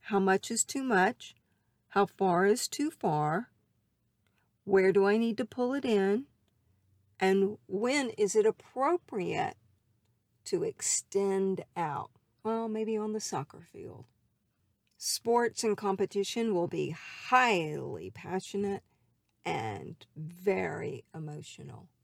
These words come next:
Just remember to throw water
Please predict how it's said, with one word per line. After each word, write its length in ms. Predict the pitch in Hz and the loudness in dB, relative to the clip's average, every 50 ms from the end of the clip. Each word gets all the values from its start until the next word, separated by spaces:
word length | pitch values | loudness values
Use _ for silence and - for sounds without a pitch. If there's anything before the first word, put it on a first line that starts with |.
| _ _ _ _ _ _ _ _ _ _ _ _ | _ _ _ _ _ _ _ _ _ _ _ _
Just 480 | - - 427 - 233 - - - - | -2 0 0 0 0 -2 -6 -8 -6
remember 640 | 277 285 302 294 262 226 220 214 220 220 220 226 226 | -4 -2 0 0 0 0 2 2 2 2 2 2 0
to 180 | - - 190 160 | -2 -4 -10 -12
throw 640 | - _ - - 160 160 185 214 226 233 247 254 | -12 _ -10 -6 -4 0 0 2 2 2 0 -2
water 580 | 240 208 190 180 185 208 226 226 226 233 220 | -4 -4 -4 -2 -2 0 -2 -2 -2 -4 -6